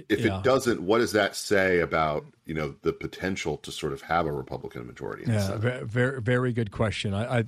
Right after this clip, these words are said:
Speaker 2: I think those waters run deep on that question, Ben. I really don't know how to answer it as of today.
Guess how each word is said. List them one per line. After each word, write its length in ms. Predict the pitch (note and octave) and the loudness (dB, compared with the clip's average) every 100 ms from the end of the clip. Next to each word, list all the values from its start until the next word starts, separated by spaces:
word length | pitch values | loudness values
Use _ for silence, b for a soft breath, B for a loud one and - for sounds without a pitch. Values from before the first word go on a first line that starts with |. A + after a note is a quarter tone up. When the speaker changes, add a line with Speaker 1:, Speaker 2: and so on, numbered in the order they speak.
| - | 0
Speaker 2:
I 120 | C3+ | -2
think 240 | - C#3+ A#2 | 2 0 0
those 200 | B2 G#2 | 0 0
waters 400 | A2+ A2+ A2 G2+ | 0 0 -2 -2
run 220 | G#2+ G2 | -2 -2
deep 260 | G#2 G2+ G2 | -2 -2 -2
on 120 | F#2 | -6
that 160 | F#2 | -6
question, 380 | - G#2 - G#2 | -6 -6 -4 -6
Ben. 180 | G2 G2+ | -4 -4
I 140 | F#2+ G#2+ | -4 -4
really 320 | G#2+ A2 G#2+ | -2 -2 -2
don't 320 | F#2+ G#2+ A2+ | -2 -4 -4
know 160 | G2+ F2 | -4 -2
how 160 | F#2 | -4
to 120 | F#2+ | -4
answer 360 | G#2+ F#2 - G2 | -4 -4 -2 -2
it 80 | F#2 | -2
as 200 | F#2+ G#2 | -2 -2
of 160 | F2+ | -4
today. 520 | - A2+ G#2+ A2+ B2 | -6 -4 -4 -4 -8